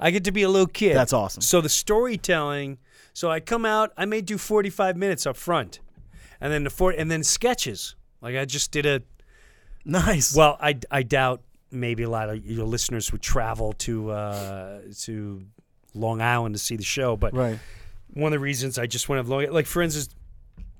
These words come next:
Speaker 1: I'll come out and I'll do stand-up. That's the opening of the show. Then it's gonna be my garage where I come out and tell stories. Now, some of the stories could go heavy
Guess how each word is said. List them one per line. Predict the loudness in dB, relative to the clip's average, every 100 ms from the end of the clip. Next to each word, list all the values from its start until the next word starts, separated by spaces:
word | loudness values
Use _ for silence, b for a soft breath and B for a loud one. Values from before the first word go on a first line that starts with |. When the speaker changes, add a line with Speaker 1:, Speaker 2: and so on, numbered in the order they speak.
| -12 0
Speaker 1:
I'll | 0
come | 2 2
out | 4 2
and | 0
I'll | -2
do | 0
stand-up. | 0 0 -2 -4 -10 -8
That's | -6 -6
the | -4
opening | 0 0 0 -2
of | -6
the |
show. | -6 -6 -8 -12 b b b b b
Then | -2 2 4 2 -4 -10 -20 -10
it's | -6 -4
gonna | -4 -4
be | -4 -4 -4 -8 _ _ _ _ _ _ _ -20 -12
my | -6 -4
garage | -2 -2 0 4 4 2 -4 -8
where | -6
I | -6
come | -6 -8
out | -8
and | -4
tell | -4
stories. | -2 -2 0 0 -2
Now, | -4
some | -2 0
of | 0
the |
stories | 0 2 2 4 0
could | 0 -4
go | -2 -2
heavy | 0 0 -2 -4